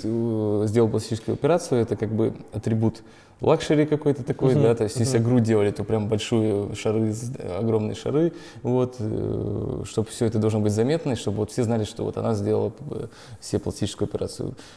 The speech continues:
Speaker 1: Потом все-таки все начало двигаться в сторону естественности. Сейчас небольшой какой-то опять разворот есть, э, к этому,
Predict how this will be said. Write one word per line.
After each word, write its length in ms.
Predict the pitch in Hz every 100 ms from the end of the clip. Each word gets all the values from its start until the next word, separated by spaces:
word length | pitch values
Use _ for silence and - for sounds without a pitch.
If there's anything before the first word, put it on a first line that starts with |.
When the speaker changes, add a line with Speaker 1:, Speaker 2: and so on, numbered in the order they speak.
| -
Speaker 1:
Потом 260 | - - 175
все-таки 320 | - 117 104
все 220 | 98 131
начало 300 | 120 104 107 104
двигаться 300 | 110 - 95
в 20 |
сторону 260 | - 107 101
естественности. 520 | - 98 113 - -
Сейчас 340 | - 120 147
небольшой 440 | 131 120 135 - 127
какой-то 260 | - 123
опять 200 | 120 117
разворот 420 | 110 110 117 117 117 -
есть, 500 | 120 117 151 170 -
э, 300 | - 98 107 -
к 40 |
этому, 320 | - 101 101